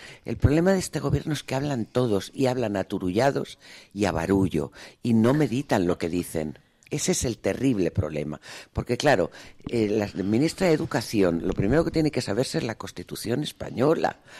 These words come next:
para que así los niños españoles sean educados también en el respeto a las normas de la Constitución. Y la Constitución española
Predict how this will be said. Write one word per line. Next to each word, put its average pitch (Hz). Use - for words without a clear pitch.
para 82
que -
así 123
los 107
niños 139
españoles 101
sean 135
educados 170
también 117
en 127
el 90
respeto -
a 85
las 80
normas 90
de 85
la 82
Constitución. 65
Y 107
la 90
Constitución -
española 95